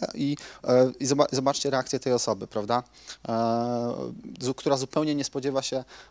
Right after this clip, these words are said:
e, nie spodziewa się, e, tego, że ktoś wychwyci tą, tą wzmiankę, a już marka, już marka szczególnie. To jest bardzo ciekawe, e, i to jest, myślę, spora lekcja dla nas, że Polska wbrew pozorom jest bardzo do przodu, jeśli chodzi o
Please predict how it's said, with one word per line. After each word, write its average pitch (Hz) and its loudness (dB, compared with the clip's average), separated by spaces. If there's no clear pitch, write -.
e, 123 -2
nie 131 -4
spodziewa 123 -2
się, - -2
e, 117 -2
tego, 127 -2
że 120 -4
ktoś 123 -4
wychwyci - -4
tą, 107 -10
tą 117 -8
wzmiankę, 120 -2
a 120 2
już 117 -4
marka, 123 -2
już 123 -6
marka 120 -2
szczególnie. 104 -6
To - 0
jest 147 0
bardzo 139 2
ciekawe, 135 4
e, 120 -4
i 131 -2
to - 2
jest, 139 0
myślę, 135 -2
spora 135 2
lekcja 135 4
dla 120 0
nas, 143 -2
że 123 0
Polska 156 2
wbrew 127 0
pozorom 135 0
jest 117 -4
bardzo 123 2
do 117 -2
przodu, 123 -2
jeśli 120 -4
chodzi 120 -4
o 113 -2